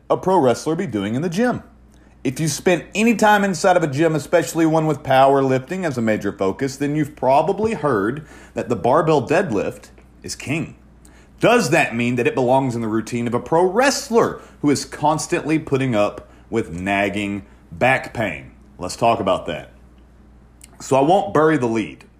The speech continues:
No exercise is mandatory. Also, no exercise is inherently bad. An exercise can be too demanding for your body or just the current state of your body, meaning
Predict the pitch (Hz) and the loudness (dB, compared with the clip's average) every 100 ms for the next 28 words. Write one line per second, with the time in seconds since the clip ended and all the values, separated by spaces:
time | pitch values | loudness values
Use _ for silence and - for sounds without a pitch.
0 | _ _ - - - 85 98 156 247 202 | _ _ -20 -20 -20 -10 0 4 6 4
1 | - - 107 - 107 85 80 80 80 - | 2 -4 -6 -4 -2 -2 -2 -6 -12 -20
2 | - - - 95 117 117 90 - 80 65 | -20 -20 -12 -4 -2 -2 -4 -6 -8 -10
3 | - - - - - 170 226 226 147 107 | -16 -20 -20 -20 -2 2 4 2 2 2
4 | 107 - - 90 127 240 262 131 - 110 | 0 -4 -16 -4 2 4 6 4 -2 -10
5 | - 101 82 85 120 - - 135 185 120 | -6 -4 -2 -4 -6 -12 -10 -6 -4 -4
6 | 107 107 120 127 147 135 76 - - - | -4 -2 -2 2 2 2 0 -8 -20 -20
7 | - - 117 156 - 202 185 156 139 - | -20 -6 -2 -2 -2 0 4 4 2 -2
8 | 123 110 - - 220 247 254 240 220 226 | -2 -2 -6 -2 2 4 4 2 2 2
9 | 262 269 180 139 127 135 131 107 123 104 | 2 0 0 -2 0 0 0 2 4 4
10 | 131 135 - - 240 240 202 220 - - | 0 -6 -12 -2 2 4 4 0 -8 -10
11 | 196 - 202 175 156 - - 151 143 104 | -10 -8 -6 -6 -6 -8 -4 -2 -2 -4
12 | 95 82 85 80 82 120 120 107 | -4 -2 -2 -2 -4 -4 -4 -6